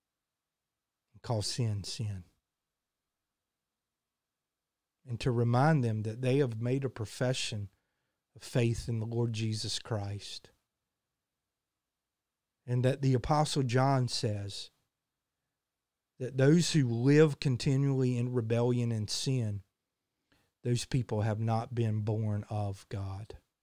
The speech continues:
One of the signs of being a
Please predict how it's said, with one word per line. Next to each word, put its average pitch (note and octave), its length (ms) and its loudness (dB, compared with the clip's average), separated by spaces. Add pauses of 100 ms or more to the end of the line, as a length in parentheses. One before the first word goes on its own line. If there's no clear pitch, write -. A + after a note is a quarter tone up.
(2750)
One C3 200 0
of C#3+ 120 0
the C3 80 0
signs C#3 560 0
of A2 180 0
being B2 380 0
a G#2 400 -2